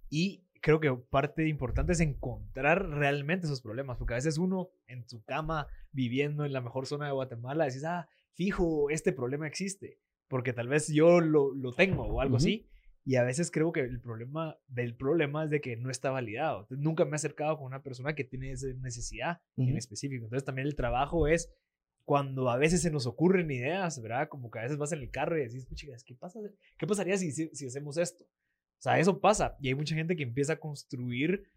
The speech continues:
Speaker 1: su producto o servicio según un supuesto que no ha validado.
Speaker 2: Correcto. Mira,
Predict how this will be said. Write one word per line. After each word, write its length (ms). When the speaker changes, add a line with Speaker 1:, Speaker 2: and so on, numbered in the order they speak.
Speaker 1:
su 260
producto 440
o 40
servicio 560
según 520
un 180
supuesto 800
que 80
no 160
ha 60
validado. 600
Speaker 2:
Correcto. 500
Mira, 360